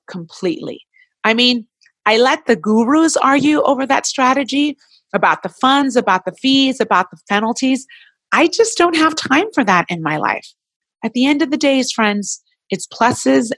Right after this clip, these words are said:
and minuses. And I'm only mentioning retirement funds because if you already have money stuck in the traditional system,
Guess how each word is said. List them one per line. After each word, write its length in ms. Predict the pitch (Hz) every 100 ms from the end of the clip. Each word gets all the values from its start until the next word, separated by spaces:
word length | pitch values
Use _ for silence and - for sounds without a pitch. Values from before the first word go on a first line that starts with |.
| -
and 220 | 196 180
minuses. 760 | 170 156 160 - - - - - _ _ _ _ _ _ _
And 120 | - 247
I'm 200 | 240 - _
only 440 | 277 339 403 427
mentioning 640 | 359 254 240 - 214 196 175
retirement 760 | 175 175 - 202 220 240 254 240
funds 480 | 190 190 262 339 - _ _ _ _ _ _
because 640 | 240 226 233 220 190 - - _ _ _ _ _ _ _ _ _
if 180 | - 247
you 160 | 254 -
already 540 | 254 339 427 339 339
have 260 | 294 254 247
money 300 | 220 233 233
stuck 440 | - - 226 240
in 120 | 233 196
the 80 |
traditional 640 | 185 - 170 202 - 233 220
system, 640 | 196 - 190 - 240 262